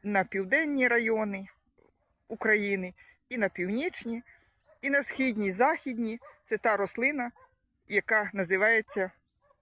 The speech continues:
палочка-виручалочка. Завжди. Ром-, е, волошка жовта,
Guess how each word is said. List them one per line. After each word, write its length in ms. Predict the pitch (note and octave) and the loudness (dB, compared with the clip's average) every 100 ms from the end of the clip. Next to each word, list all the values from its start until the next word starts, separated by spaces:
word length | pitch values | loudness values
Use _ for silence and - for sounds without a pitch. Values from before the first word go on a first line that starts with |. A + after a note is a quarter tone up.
| _ _ _ _ _ - - _ - | _ _ _ _ _ -20 -20 _ -2
палочка-виручалочка. 1200 | F#3+ F#3 - F3 E3 E3 - C#3+ - - - _ _ _ _ _ - | 0 0 0 -2 -2 -4 -4 -4 -6 -12 -18 _ _ _ _ _ -6
Завжди. 680 | F3+ C#4 C#4 F#3 D3 D#3+ - _ _ _ _ _ _ _ _ _ _ _ _ _ _ _ _ _ _ _ _ _ _ _ _ _ _ _ _ _ _ _ _ _ _ _ _ _ _ _ _ _ | 0 0 0 -8 -6 -8 -8 _ _ _ _ _ _ _ _ _ _ _ _ _ _ _ _ _ _ _ _ _ _ _ _ _ _ _ _ _ _ _ _ _ _ _ _ _ _ _ _ _
Ром-, 320 | C4+ E4 C#4+ A3+ | -2 0 2 4
е, 160 | A3 | 4
волошка 640 | A3+ D4 D4+ A3 - - | 4 2 6 4 4 -2
жовта, 500 | F#3 F#3+ F#3 - F3 | 2 2 0 -2 -8